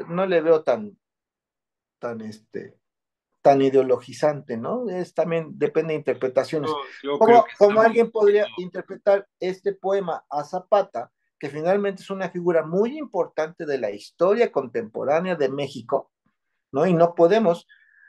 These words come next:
Speaker 1: este, ignorarlo, pero sus ideas básicamente podrían ser interpretadas como socialistas o comunistas, ¿no? Sus ideales,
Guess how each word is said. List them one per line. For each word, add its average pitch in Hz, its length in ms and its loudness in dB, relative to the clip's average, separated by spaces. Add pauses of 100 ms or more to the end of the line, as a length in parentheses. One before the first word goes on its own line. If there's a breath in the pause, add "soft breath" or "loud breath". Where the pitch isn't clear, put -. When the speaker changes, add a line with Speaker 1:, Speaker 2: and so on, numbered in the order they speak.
Speaker 1:
este, 139 680 0 (600)
ignorarlo, 156 920 2 (720)
pero 233 520 4
sus - 400 -16
ideas 185 340 -2
básicamente 175 1000 -6 (640)
podrían 170 440 4
ser 190 160 -6
interpretadas 170 540 0
como 160 240 -6
socialistas 139 760 -6
o 147 80 -6
comunistas, - 800 -4 (300)
¿no? 196 220 0
Sus - 300 -8
ideales, 190 540 -2